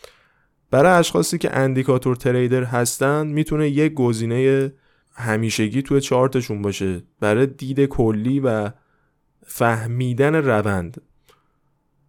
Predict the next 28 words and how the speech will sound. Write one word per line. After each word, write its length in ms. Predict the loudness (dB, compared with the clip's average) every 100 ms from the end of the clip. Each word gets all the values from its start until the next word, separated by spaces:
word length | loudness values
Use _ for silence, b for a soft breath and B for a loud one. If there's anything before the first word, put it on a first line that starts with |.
| _ _ _ _
داخل 760 | 4 4 6 4 4 4 2 -2 0
مقاله 520 | 2 4 4 4 4
ما 140 | 2
توضیح 440 | 2 2 2 2 2
دادیم، 360 | 2 2 0
اگر 240 | 0 0 0
خونده 360 | -2 -2 0
باشید، 420 | 0 0 -2 -2
مطالعه 400 | -2 -2 0 0
کرده 340 | 0 0 0 -2
باشید، 380 | -2 -4 -6 -4
که 360 | 0 0 0 -4 _ _ _ _ _ _ _ _ -20 _ _ _ _ _
با 200 | 6 6
استفاده 680 | 8 6 6 2 4 4 4
از 440 | 4 4 2 -2 -8
چند 500 | -8 0 2 4 2
تا 120 | 0
میانگین 520 | 2 2 0 0 0
متحرک 680 | 0 0 0 0 2 0 -2
خودتون 580 | -2 2 2 2 0 0
می‌تونید 480 | -2 -2 -4 -2
به 80 | -2
صورت 360 | -2 0 -2 -2
دستی 540 | 0 2 2 0 -2
این 480 | -4 -4 -4 -4 -4
اندیکاتور 760 | -2 -2 -2 -2 0 0 0 0
رو 280 | 0 -2 0
داخل 600 | 2 0 2 2 2